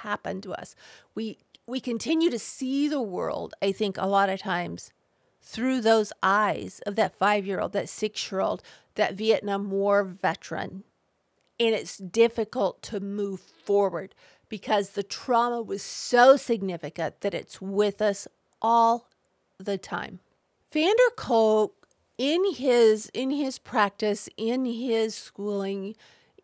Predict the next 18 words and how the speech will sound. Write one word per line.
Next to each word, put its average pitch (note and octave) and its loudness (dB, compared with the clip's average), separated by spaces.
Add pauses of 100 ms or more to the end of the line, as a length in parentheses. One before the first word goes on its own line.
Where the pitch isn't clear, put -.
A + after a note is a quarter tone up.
in B3 2
his A#3+ 0
continual A3 -2
learning, G3+ -2
came F#4 0
across A#3 2
a G#3+ -4 (260)
book - -4 (720)
by G#3 4 (120)
Abram, E4+ 2 (160)
I - -8
hope C4+ 6
I A3 6
say G#3 0
this F#3 -6
right, F#3+ 0 (200)
Kardiner, D4 2 (680)
Kardiner, B3 0